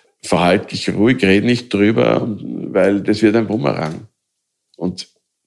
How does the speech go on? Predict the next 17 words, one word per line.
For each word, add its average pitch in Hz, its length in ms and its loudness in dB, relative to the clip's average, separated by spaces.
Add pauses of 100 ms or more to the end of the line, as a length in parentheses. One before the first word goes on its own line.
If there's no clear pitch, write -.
(220)
das 98 180 -2
ist 98 100 -2
immer 104 180 -2
das 131 140 -4
Problem. - 680 -10
Wenn 107 200 2
du 104 80 0
schweigst, - 640 -4 (840)
machst - 340 -4
du 90 40 -4
es - 320 -8
immer 110 200 4
schlechter. - 460 -2
Und 55 140 -4
wenn 98 120 2
du 95 80 0
redest, 92 640 -2